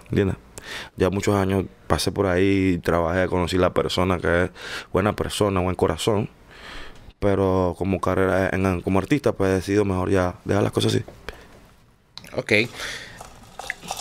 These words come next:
Speaker 2: Mira, sabemos que, que, que estás, eh, estás trabajando bastante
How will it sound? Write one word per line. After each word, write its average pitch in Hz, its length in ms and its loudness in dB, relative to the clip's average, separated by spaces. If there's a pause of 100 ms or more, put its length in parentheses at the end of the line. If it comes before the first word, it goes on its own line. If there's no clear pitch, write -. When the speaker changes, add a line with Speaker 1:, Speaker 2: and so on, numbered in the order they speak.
(140)
Speaker 2:
Mira, 131 260 -2 (1800)
sabemos 170 480 0
que, 127 360 0
que, 117 380 2
que 120 80 -2
estás, - 920 0
eh, 107 500 2 (920)
estás - 200 -4
trabajando 139 440 0
bastante 127 640 -2